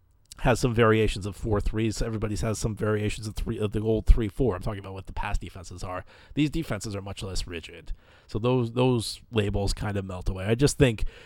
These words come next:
everybody's become much more open-minded when you evaluate how you put, put your system together, when you scout players out,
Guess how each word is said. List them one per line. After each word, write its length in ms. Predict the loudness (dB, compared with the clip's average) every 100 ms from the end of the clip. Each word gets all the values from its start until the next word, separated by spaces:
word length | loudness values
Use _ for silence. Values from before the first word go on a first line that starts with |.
| -4
everybody's 380 | 2 4 4 4
become 240 | 2 0
much 180 | 2 6
more 160 | 6 6
open-minded 540 | 4 2 2 0 0
when 140 | -6 -6
you 80 |
evaluate 480 | -4 -2 -2 -2 -4
how 100 | -2
you 120 | 0
put, 340 | 6 6 6 4
put 180 | 4 4
your 160 | -2
system 320 | 0 -2 0
together, 340 | 0 2 4 2
when 180 | 2 -4
you 280 | -6 -8 -12 _ _ _ _ _ -6
scout 400 | 2 4 4 4
players 400 | 6 8 6 6
out, 340 | 6 6 4